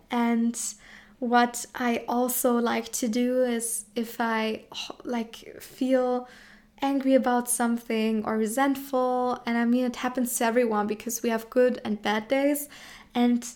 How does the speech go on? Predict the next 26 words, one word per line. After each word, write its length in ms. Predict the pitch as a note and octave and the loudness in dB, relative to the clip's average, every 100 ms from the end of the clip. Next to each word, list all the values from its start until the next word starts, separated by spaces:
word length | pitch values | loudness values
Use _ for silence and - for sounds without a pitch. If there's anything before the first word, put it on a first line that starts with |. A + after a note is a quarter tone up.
| - | -2
uh, 200 | A#3 A#3 | 0 2
then 220 | A#3 A#3+ | 2 2
I 160 | A#3+ A#3+ | 2 2
also 480 | A3+ A3+ - A#3+ A#3 | -2 -2 -2 -2 -4
try 220 | - A3+ | -4 -8
to 160 | - | -4
let 200 | A#3 A3+ | -4 -4
go 180 | - A3+ | -4 -2
of 180 | A3+ A3 - | -2 -4 -2
anger 540 | A#3 A#3 B3 B3+ B3+ | 2 4 4 2 -2
or 120 | A3+ A3+ | -2 0
resentment, 1040 | A3+ A3+ A3 A3+ - A3+ A#3 A#3+ B3+ - - - - _ | 0 0 0 0 -2 0 2 0 -2 -10 -16 -20 -20 _
um, 200 | A#3 A3+ | -2 0
before 500 | A3 A#3 - A#3+ A3+ | 2 0 0 0 0
going 320 | A3+ A3 A3 G#3+ | 0 0 0 -2
to 160 | - | -4
bed, 460 | G#3+ A3 G#3+ G#3+ - - | -2 0 0 -2 -6 -6
and 340 | A3 A3 G#3+ - - - - | -2 -2 -4 -12 -20 -20 -4
instead 400 | A#3 A#3 - B3+ | -2 0 4 4
already 560 | - B3 B3+ B3+ A#3+ A#3+ | 4 2 2 2 2 0
visualize 1160 | G#3+ G#3+ C4 C#4 C4 B3 A#3+ A#3+ A#3+ A#3+ - - - | 0 4 4 6 4 4 2 2 0 -2 -6 -6 -2
my 300 | A3+ G#3+ G#3+ | 0 2 2
next 400 | A#3 C#4 - - | 0 -2 -6 -2
day 420 | A#3+ A#3 A#3 A#3+ | 0 2 0 0
to 200 | A#3+ A3 | -2 -4
be 420 | G#3+ G#3+ G#3 | 0 0 0